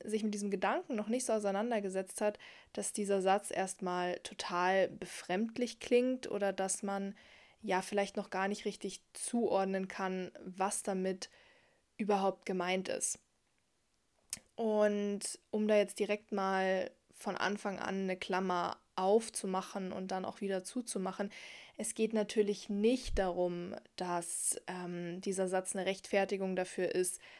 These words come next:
absichtlich andere Menschen schlecht zu behandeln oder verbal, ähm,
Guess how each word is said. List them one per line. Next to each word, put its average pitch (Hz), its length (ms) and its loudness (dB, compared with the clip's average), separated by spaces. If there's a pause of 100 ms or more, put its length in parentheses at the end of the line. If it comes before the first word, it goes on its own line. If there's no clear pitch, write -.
(200)
absichtlich 196 640 0
andere 185 320 2
Menschen 175 720 -2
schlecht - 380 8
zu 180 120 -2
behandeln 180 720 4
oder 170 520 2
verbal, 190 840 2
ähm, 175 480 -4